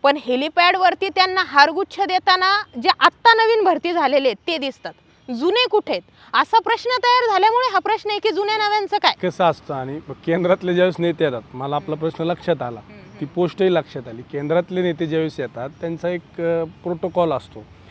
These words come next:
Speaker 2: त्यांच्या सुरक्षेच्या दृष्टीने त्या, त्या ठिकाणी थोड्याच लोकांना जाता येतं.
Speaker 1: बरं.
Speaker 2: त्याच्यामुळं जे पदावर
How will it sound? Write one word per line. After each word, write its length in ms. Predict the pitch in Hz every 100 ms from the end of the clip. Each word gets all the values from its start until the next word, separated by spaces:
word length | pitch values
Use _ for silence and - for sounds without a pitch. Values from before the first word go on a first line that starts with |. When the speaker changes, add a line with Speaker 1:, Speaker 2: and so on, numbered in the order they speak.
| - -
Speaker 2:
त्यांच्या 240 | 147 156
सुरक्षेच्या 500 | - 165 170 170 175
दृष्टीने 400 | 160 165 - 175
त्या, 260 | 160 170 175
त्या 260 | 143 175
ठिकाणी 400 | 170 143 151 170
थोड्याच 440 | 170 - 151 185 185 175
लोकांना 400 | 165 165 160 147
जाता 300 | 131 117 110
येतं. 200 | 107 107 - - -
Speaker 1:
बरं. 460 | - - - _ -
Speaker 2:
त्याच्यामुळं 640 | 165 190 190 190 196 202
जे 200 | 180 147 196 -
पदावर 460 | 185 175 190 202